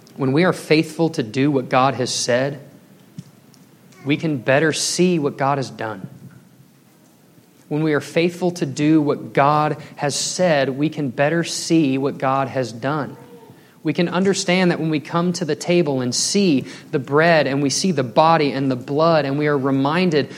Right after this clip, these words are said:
of, of God's preserved word to show us and to tell us and preserve for us how Christ was crucified and how he suffered and how he was buried and how he was raised. When we obey and come to the table, we can more clearly see what God has done.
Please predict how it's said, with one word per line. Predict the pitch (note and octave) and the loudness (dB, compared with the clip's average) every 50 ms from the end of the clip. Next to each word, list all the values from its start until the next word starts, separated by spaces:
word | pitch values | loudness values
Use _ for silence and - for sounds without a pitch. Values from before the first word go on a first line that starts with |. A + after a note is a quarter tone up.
| - - - | -18 -4 -2
of, | D3 D#3 C3 - | 0 0 0 0
of | D3+ C#3+ B2+ | 0 -2 2
God's | - E3 E3 E3+ E3+ - | 4 4 6 6 4 4
preserved | - - E3+ D3 B2 D3 E3+ F3 F3 D3 C3 | 2 2 2 2 2 4 4 4 4 4 2
word | B2 A#2+ C#3+ D#3 E3+ F3+ F3 E3+ E3 E3+ | 0 2 4 6 8 8 8 6 6 2
to | - C#3+ | -2 -6
show | - - - - E3 E3 F3 E3+ | -6 -4 -2 0 2 2 2 2
us | E3 D#3 D3 C#3+ - | 2 2 0 0 -2
and | D#3+ D3+ C3+ | -4 -6 -4
to | - C#3+ | -6 -6
tell | C3 - - F3 F3+ F3+ E3+ | -6 -2 2 2 4 4 4
us | D3+ C3 - | 2 0 -2
and | - C3 | -4 -4
preserve | - D#3+ C#3 A#2 D3+ F3 F3+ F3 | -2 -2 -2 0 2 2 0 0
for | F3 D#3+ D#3 | 0 2 2
us | C#3 C3+ | 2 2
how | - - D#3 F3+ F3 | 0 2 2 2 2
Christ | F3 - - D#3+ D#3 F3 E3+ - - | 0 -4 -6 -4 -2 -2 -4 -4 -4
was | - C#3+ B2+ - - - - - - | -4 -4 -4 -4 -8 -14 -18 -18 -16
crucified | - - F3+ G3 G#3+ - - F#3 C#3+ - D3+ C#3 C3+ B2+ C3 | -4 0 2 2 2 2 0 -2 0 2 4 4 4 4 4
and | C#3 C3+ | 2 0
how | C3+ D#3+ D#3+ D3+ | 0 -2 -2 0
he | D3 D3+ | -2 -2
suffered | C3 - - - F#3 G3 G3 - - D3+ C#3 C3+ | -2 -4 -2 0 2 2 2 2 0 0 2 2
and | C3+ C#3 | 2 4
how | C#3 C#3+ | 4 4
he | D3+ D3 | 4 4
was | C3+ B2+ B2+ | 2 2 -2
buried | A2+ A2+ C3 F3+ F#3+ G3+ G#3 F#3 D#3 C#3 | -2 2 4 6 8 8 8 6 4 2
and | C#3 C3+ | 0 -2
how | B2+ D#3 D3+ D#3+ | -2 -2 -2 0
he | D3 D#3+ | 0 -2
was | D3+ C3+ C3 A#2 A2+ | -2 -2 -4 -6 -4
raised. | A2+ C3 D3+ F#3 G#3+ G3+ E3+ C#3+ A#2+ A2 - - - - - - - | -2 0 2 2 2 2 2 0 -2 -4 -8 -12 -14 -18 -20 -10 -4
When | E3 D#3+ D3+ | -2 0 2
we | D#3 F#3+ G#3+ G#3 | 4 4 4 4
obey | G3+ F#3 F3 D3 B2 D3+ D3+ E3 F#3 G#3 A#3 A#3 G#3+ | 6 4 4 4 2 2 2 4 4 4 4 2 2
and | F3+ D#3+ - | 0 -2 0
come | - F#3 F#3+ F#3 | 2 2 2 2
to | - - | 0 -2
the | D3 D3+ | -2 -4
table, | D3 - - G3+ G#3+ A#3 F3 E3 D3 | -4 -2 0 2 2 2 2 0 0
we | D3 - | -2 -4
can | C3+ - G3+ F#3+ F#3 | -4 -4 -2 -2 0
more | F#3+ G3 F3+ | 0 0 -2
clearly | F#3+ - - G#3+ A3 A#3 A3 G#3 F#3 | -4 -4 -2 0 0 2 0 0 -2
see | - - - G3 G3+ | -4 -4 -4 -2 -2
what | G#3 F3 C3 | -2 -2 -2
God | E3 G3 G3 G#3 | -4 -4 -4 -4
has | F3+ D3 | -4 -6
done. | C3+ B2 - G3 A#3 A#3+ E3 - | -6 -6 -4 -4 -4 -4 -4 -6